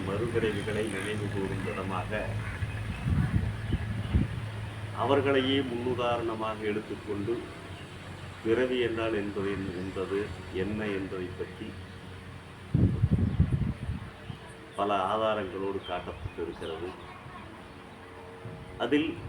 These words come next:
முதலாவதாக நாம் பார்க்க இருப்பவர் அறுபத்தி மூன்று நாயன்மார்களில் வயதில் மூத்தவரும்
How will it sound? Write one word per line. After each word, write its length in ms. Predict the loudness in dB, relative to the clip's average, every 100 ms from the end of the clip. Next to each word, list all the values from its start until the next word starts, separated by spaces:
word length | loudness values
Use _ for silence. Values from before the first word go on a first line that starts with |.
| -2
முதலாவதாக 760 | 2 4 6 4 4 2 2 0
நாம் 160 | -2 -2 0
பார்க்க 280 | 0 0 0 0
இருப்பவர் 480 | 0 -2 -2 -2 -4 -10 -16 -14 -14 -10 -10 -10 -2 -2 -2 -4 -8 -10 -12 -12 -14 -14 -2 6
அறுபத்தி 400 | 6 6 4 0
மூன்று 300 | 2 2 0
நாயன்மார்களில் 760 | 0 0 0 2 0 2 0 0 0
வயதில் 420 | 2 2 2 0 -2
மூத்தவரும் 520 | -2 -2 0 0